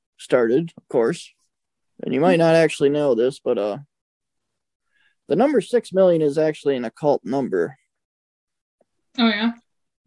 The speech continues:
Speaker 1: And the World War One was actually started, allegedly, by, uh,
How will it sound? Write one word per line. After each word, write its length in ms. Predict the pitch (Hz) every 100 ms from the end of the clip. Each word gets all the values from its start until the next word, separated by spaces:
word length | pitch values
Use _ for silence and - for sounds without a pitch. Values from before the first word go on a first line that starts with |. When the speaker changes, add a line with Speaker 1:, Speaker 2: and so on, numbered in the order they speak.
| _ -
Speaker 1:
And 160 | 147
the 40 | 147
World 260 | 147 196
War 180 | 214 202
One 260 | 180 190 175
was 160 | 156
actually 420 | 104 147 165 - 139
started, 600 | - 151 151 139 135 147 _ _ _ -
allegedly, 640 | - 147 147 131 123 135
by, 320 | 147 139 131
uh, 220 | 131 131